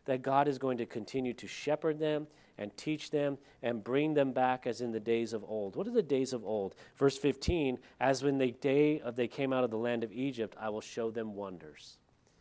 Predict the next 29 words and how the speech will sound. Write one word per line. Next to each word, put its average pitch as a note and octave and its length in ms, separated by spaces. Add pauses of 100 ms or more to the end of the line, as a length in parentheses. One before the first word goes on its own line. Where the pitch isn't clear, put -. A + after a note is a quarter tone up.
(760)
And D3+ 140
so F3+ 220
in E3 100
his F3+ 180
present G3+ 520
distress, E3+ 680
Micah D3+ 360
could C#3+ 180
see D#3 200
all C#3+ 200
this C3+ 160
destruction D#3 580
about A#2+ 280
to A#2+ 60
take B2+ 280
place, C#3+ 280
and B2+ 60
he's A2 100
trying C3 200
to A#2 80
warn C3+ 280
everyone, G#2+ 320
but A#2 100
he C3+ 40
knows C#3 180
he A#2+ 60
can't A2 240
stop A#2 340
it. - 140